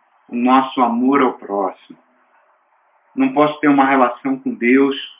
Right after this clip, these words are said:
perfeita ou boa ou correta se eu não tenho uma relação correta com o meu semelhante, com o meu próximo.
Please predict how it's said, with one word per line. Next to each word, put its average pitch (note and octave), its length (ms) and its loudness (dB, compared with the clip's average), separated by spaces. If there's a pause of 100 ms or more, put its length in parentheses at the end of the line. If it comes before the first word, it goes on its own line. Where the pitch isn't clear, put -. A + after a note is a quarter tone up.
(420)
perfeita C3+ 680 0
ou G#2 140 -6
boa C3+ 600 2 (200)
ou - 100 -10
correta C3 560 -2
se - 80 -18
eu C#3 60 -4
não C3 160 -2
tenho C3 160 0
uma C3 100 4
relação B2 480 -8
correta B2 500 -4
com - 120 -8
o - 20 0
meu B2+ 160 2
semelhante, A#2+ 680 -4
com - 60 -20
o A2+ 60 -14
meu G#2+ 100 -12
próximo. - 500 -8